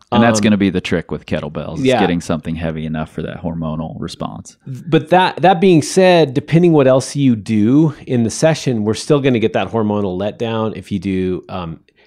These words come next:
Speaker 2: he-, like, if you have kettlebells, you can do heavy rack squats.
Speaker 1: Mm-hmm.
Speaker 2: You know, if you, if you do rack squats at, you know, say,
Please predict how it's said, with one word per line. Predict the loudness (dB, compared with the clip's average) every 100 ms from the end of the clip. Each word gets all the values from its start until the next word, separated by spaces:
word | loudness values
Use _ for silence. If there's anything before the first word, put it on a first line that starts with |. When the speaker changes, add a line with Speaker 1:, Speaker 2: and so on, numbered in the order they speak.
| _
Speaker 2:
he-, | -6 -2
like, | -2 -2
if | 0
you | 0
have | 0
kettlebells, | 0 0 0 0 -2 -2 -4 -8 -8
you | -6 -4
can | -2 -2
do | 0 -2 -2 -6 -8
heavy | -8 -4
rack | -4 -6 -8
squats. | -8 -4 -2 -2 -6 -16 -4
Speaker 1:
Mm-hmm. | -2 0 0 0
Speaker 2:
You | 0
know, | 2 2 -2 -6 _ _ _ _ _
if | -8 -4 2
you, | 4 4 2 -4 -10
if | -4
you | 0 0 2
do |
rack | 2 0 -4
squats | -2 2 2 0 -2
at, | -4 -4 _ -12
you | -8 -6
know, | -8
say, | -8 -6 -6